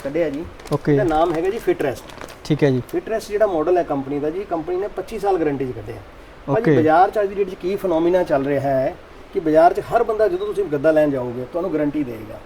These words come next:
Speaker 1: ਦਸ ਸਾਲ, ਵੀਹ ਸਾਲ ਕਹਿ ਕੇ ਗਾਰੰਟੀ ਦੇਗਾ, but ਕਈ ਵਾਰੀ ਕੀ ਹੁੰਦਾ ਹੈ ਆਥੈਂਟੀਕੇਸ਼ਨ ਨਹੀਂ ਮਿਲ ਪਾਉਂਦੀ, ਨਾ ਤਾਂ ਤੁਹਾਨੂੰ ਬਿੱਲ ਮਿਲੇ ਕੰਪਨੀ ਦਾ, ਨਾ
Speaker 2: ਠੀਕ
Speaker 1: ਉਹਦਾ
Speaker 2: ਹੈ।
Speaker 1: ਗਾਰੰਟੀ ਕਾਰਡ ਮਿਲੇ। ਇੱਥੇ ਕੰਪਨੀ ਖੁਦ ਪ੍ਰੈਜ਼ੈਂਟ ਕਰ ਰਹੀ ਹੈ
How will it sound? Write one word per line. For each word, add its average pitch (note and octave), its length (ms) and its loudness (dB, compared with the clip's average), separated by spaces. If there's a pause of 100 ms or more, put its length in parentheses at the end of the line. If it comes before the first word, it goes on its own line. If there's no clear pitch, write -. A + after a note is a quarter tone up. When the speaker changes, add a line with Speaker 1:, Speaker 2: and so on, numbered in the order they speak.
(360)
Speaker 1:
ਦਸ - 240 0
ਸਾਲ, C4 200 -2
ਵੀਹ D4+ 180 -2
ਸਾਲ D#4+ 240 -6
ਕਹਿ A3+ 120 -6
ਕੇ B3 120 -4
ਗਾਰੰਟੀ D#3+ 320 0
ਦੇਗਾ, C#3 180 -4
but G3+ 220 -4
ਕਈ G3+ 140 -4
ਵਾਰੀ G#3+ 160 -2
ਕੀ G#3+ 180 -6
ਹੁੰਦਾ D#3+ 220 0
ਹੈ F3 160 0 (720)
ਆਥੈਂਟੀਕੇਸ਼ਨ A3 680 -4
ਨਹੀਂ G3+ 100 -2
ਮਿਲ D3 160 0
ਪਾਉਂਦੀ, C#3 220 -2
ਨਾ E3+ 100 0
ਤਾਂ G3+ 80 -2
ਤੁਹਾਨੂੰ G3 240 -4
ਬਿੱਲ D#3 140 2
ਮਿਲੇ E3 200 2
ਕੰਪਨੀ D#3 360 -2
ਦਾ, D#3 140 -2 (160)
ਨਾ D#3 120 -4
Speaker 2:
ਠੀਕ G3 100 4
Speaker 1:
ਉਹਦਾ D3 120 2
Speaker 2:
ਹੈ। C#3 60 2
Speaker 1:
ਗਾਰੰਟੀ C#3 240 0
ਕਾਰਡ A#2 180 -6
ਮਿਲੇ। - 800 -10
ਇੱਥੇ A3+ 180 -2
ਕੰਪਨੀ A3 320 -4
ਖੁਦ A#3+ 260 -6
ਪ੍ਰੈਜ਼ੈਂਟ G3 340 2
ਕਰ D4 160 0
ਰਹੀ C#4 140 -2
ਹੈ F3+ 60 -2